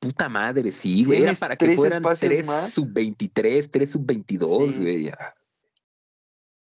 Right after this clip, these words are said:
Speaker 2: Pero, pues,
Speaker 1: Hay que mojarnos. Argentina primero, ¿no? O sea,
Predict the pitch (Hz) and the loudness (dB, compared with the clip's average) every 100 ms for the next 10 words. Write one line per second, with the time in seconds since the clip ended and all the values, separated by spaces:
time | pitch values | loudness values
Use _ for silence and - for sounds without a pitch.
0 | - 110 57 - - - _ _ _ _ | -12 -10 -10 -12 -16 -18 _ _ _ _
1 | _ - 147 160 135 139 131 107 90 - | _ -6 -4 -2 -4 -2 -4 -6 -10 -14
2 | - _ _ _ _ _ - 123 160 240 | -18 _ _ _ _ _ -6 -4 -2 -2
3 | 170 98 92 85 85 165 _ - - - | -2 -4 -6 -6 -6 -8 _ -8 -6 -12